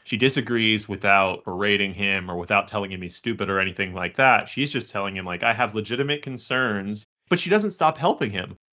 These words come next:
And that's the hard thing for us to do as humans, because we try to create factions too often here and act like the problem is already solved. And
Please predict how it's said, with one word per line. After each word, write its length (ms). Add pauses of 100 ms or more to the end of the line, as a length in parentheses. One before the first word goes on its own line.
(100)
And 120
that's 200
the 80
hard 280
thing 200
for 160
us 120
to 80
do 160
as 140
humans, 320
because 240
we 120
try 260
to 60
create 340
factions 480
too 180
often 380
here 340 (200)
and 100
act 320
like 340
the 100
problem 320
is 120
already 240
solved. 640
And 460